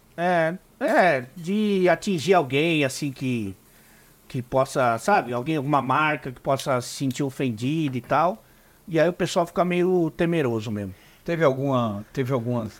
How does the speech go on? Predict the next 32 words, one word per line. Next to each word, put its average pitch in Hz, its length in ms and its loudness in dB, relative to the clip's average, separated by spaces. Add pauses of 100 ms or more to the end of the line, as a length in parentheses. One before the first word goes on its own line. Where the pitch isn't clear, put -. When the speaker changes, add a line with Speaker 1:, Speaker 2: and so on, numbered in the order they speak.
Speaker 2:
delas, 110 480 0
assim, 156 520 -4
<clears throat> 101 40 -8
de 123 100 -8
tantas, 117 400 -2
assim, 113 380 -2
delas 110 380 0
que - 120 -6
mais 113 540 -2 (300)
te - 120 -10
doeu 120 340 0
ou 180 80 2
não? 107 300 -2
Que 107 220 -10 (240)
te - 140 -8
marcou? 143 520 -2 (240)
Speaker 1:
Ah, 180 480 0 (560)
Ah, - 260 -8 (140)
ser, 220 340 -2
ser 185 560 2
demitido, 160 840 0
né? 151 280 0 (160)
Eu, 127 640 -2 (220)
eu 127 80 -8
trabalhei, 131 440 0
trabalhava 127 420 0
com, 139 640 -6 (440)
com, 110 420 -6
como 110 540 -6 (100)
educação 143 480 -4
física, 104 420 -8
né? 139 120 -8